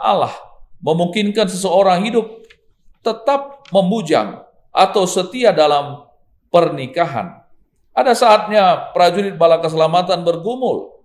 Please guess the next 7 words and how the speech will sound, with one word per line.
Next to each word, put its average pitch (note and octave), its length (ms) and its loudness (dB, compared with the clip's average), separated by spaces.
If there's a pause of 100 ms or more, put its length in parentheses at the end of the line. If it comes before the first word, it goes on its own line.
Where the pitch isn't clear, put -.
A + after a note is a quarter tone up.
(160)
dengan E3 400 0
aspek F#3 480 -4
sesua-, E3 560 -4
seksual G3 720 -4 (480)
mereka G3 640 -2 (320)
atau F#3+ 320 2
merasa G3 720 0